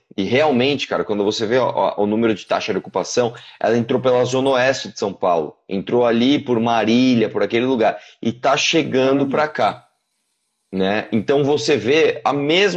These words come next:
Speaker 1: o mesmo padrão do ano passado, você vê a curva aumentando, nós estamos na ascensão agora, e
Speaker 2: Uhum.
Speaker 1: depois a diminuição. Então eu acredito, cara, que, ah,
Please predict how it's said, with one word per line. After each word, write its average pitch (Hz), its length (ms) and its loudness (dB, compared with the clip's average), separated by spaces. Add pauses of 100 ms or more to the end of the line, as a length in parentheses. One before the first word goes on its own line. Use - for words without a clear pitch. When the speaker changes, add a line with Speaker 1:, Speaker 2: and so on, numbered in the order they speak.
Speaker 1:
o 160 80 -2
mesmo 202 420 0
padrão 131 440 0
do 113 80 0
ano 104 120 -2
passado, 98 600 -2 (300)
você - 260 -2
vê 104 400 4
a 117 100 2
curva 117 340 -2
aumentando, 127 680 0
nós 135 160 -2
estamos 147 240 -2
na 156 80 0
ascensão 156 520 -2
agora, 95 400 0 (500)
e - 60 -4
Speaker 2:
Uhum. 117 60 -2
Speaker 1:
depois 123 440 0
a 131 60 2
diminuição. 127 720 -2
Então 123 340 -4
eu 165 220 2
acredito, 104 680 -4
cara, - 220 -20 (500)
que, 107 400 0
ah, 95 520 4